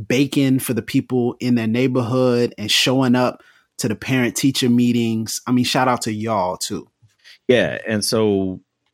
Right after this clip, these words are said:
Speaker 2: I'm just gonna run down my list of honorable mentions, but the first one was definitely Truth's Table,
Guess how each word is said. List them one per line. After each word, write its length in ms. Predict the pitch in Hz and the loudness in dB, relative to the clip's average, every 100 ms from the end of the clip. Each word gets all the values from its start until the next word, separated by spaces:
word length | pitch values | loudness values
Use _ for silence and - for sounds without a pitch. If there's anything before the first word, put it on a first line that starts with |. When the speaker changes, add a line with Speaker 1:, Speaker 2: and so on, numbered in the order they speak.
| - | -4
Speaker 2:
I'm 180 | 110 127 | 0 0
just 180 | 120 - | 0 -2
gonna 140 | 107 | 0
run 180 | 95 110 | 0 2
down 160 | 107 104 | 2 0
my 80 | 95 | 0
list 280 | 104 110 | 0 0
of 120 | 92 - | -4 -2
honorable 440 | 101 101 92 95 | 0 2 2 0
mentions, 500 | 92 110 107 98 90 | 0 0 0 -4 -4
but 160 | 104 107 | -6 -8
the 80 | - | -4
first 280 | 110 117 | -2 -2
one 200 | 110 95 | -2 -4
was 160 | 87 82 | -4 -4
definitely 400 | - 110 107 95 | -2 0 0 -2
Truth's 380 | - 113 107 - | 0 0 0 -2
Table, 580 | 120 120 113 117 117 | 0 2 2 0 -2